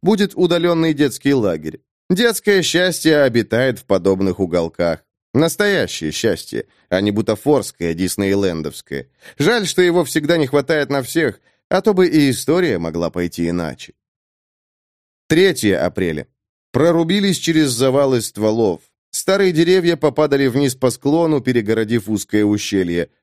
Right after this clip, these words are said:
А у нас бензопила. Получилось отлично. Вокруг чудовищный бурелом, а сквозь него идёт удобная тропа. Где сквозь пропилы, где под высокими брёвнами, где мимо огромных вывороченных корней.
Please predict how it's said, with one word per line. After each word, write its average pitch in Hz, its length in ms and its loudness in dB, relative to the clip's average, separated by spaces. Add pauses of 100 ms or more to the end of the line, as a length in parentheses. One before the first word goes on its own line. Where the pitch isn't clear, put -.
А 165 180 2
у 180 60 2
нас 175 280 0
бензопила. 190 920 0 (240)
Получилось 139 680 2
отлично. 120 580 -4 (260)
Вокруг 165 460 0
чудовищный 180 760 0
бурелом, 165 720 2
а 104 180 0
сквозь 127 380 -2
него 120 340 2
идёт 98 240 -2
удобная 98 460 0
тропа. 87 480 -2 (280)
Где 151 300 0
сквозь 113 360 -2
пропилы, 110 720 0
где 117 240 -2
под 131 160 -4
высокими 104 520 0
брёвнами, 113 640 -2 (200)
где 120 280 0
мимо 135 260 2
огромных 110 540 0
вывороченных 92 760 -2
корней. 87 500 -6